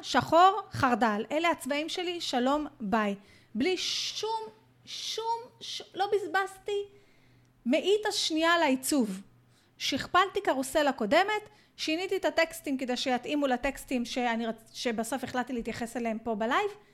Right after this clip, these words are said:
זהו, זהו. זה לקח לי חצי שעה.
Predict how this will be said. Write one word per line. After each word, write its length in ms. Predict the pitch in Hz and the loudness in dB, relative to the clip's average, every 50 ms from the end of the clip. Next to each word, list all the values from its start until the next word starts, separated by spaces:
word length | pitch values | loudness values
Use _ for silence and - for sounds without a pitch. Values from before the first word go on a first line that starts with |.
| _ _ _ _ _ - | _ _ _ _ _ -14
זהו, 680 | 240 220 202 196 262 339 381 427 427 403 339 269 247 - - _ _ _ _ | -12 -12 -10 -6 -6 -6 -4 -6 -6 -6 -6 -6 -6 -8 -12 _ _ _ _
זהו. 840 | 220 190 175 185 220 339 392 440 440 440 427 359 277 214 180 - _ _ _ _ _ _ _ _ _ _ _ _ _ _ - | -14 -12 -10 -6 -6 -6 -6 -6 -10 -10 -8 -6 -6 -6 -8 -10 _ _ _ _ _ _ _ _ _ _ _ _ _ _ -10
זה 60 | 277 | -8
לקח 280 | 311 311 - 311 - 370 | -8 -6 -8 -8 -8 -8
לי 60 | 359 | -8
חצי 300 | - 381 370 - 262 240 | -8 -10 -10 -8 -8 -10
שעה. 400 | - - 302 - - 415 427 | -8 -10 -10 -6 -6 -6 -6